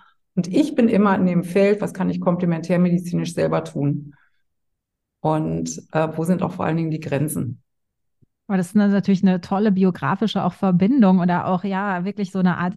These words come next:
Speaker 2: Ahnen, die du da mit dir sozusagen herumschleppst, will ich nicht sagen, das klingt negativ,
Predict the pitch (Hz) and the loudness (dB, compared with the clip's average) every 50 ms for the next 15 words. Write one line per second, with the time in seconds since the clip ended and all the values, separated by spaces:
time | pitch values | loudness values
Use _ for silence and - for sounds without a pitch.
0 | _ - - - 190 202 254 254 196 180 190 185 180 196 180 175 180 180 185 170 | _ -12 -4 -2 0 4 6 8 8 10 10 8 8 6 6 4 4 4 4 6
1 | 170 185 196 196 - 208 202 196 196 185 180 180 180 - 190 185 190 180 180 175 | 6 6 4 4 2 0 2 2 2 -2 -2 -6 -8 -8 -10 -6 -4 -2 2 2
2 | 175 175 - 156 170 185 170 180 214 240 269 269 247 - - _ - - 202 190 | 2 2 4 2 2 2 4 4 4 4 4 2 2 -2 -8 _ -8 -2 0 0
3 | 190 196 - - 196 196 190 180 - 185 175 - 202 208 208 190 - - 196 185 | 0 -2 -4 -4 -2 0 0 2 0 0 0 0 0 2 2 2 2 0 2 6
4 | 180 196 233 262 202 175 175 - 190 175 | 6 6 6 6 2 0 0 0 -2 -2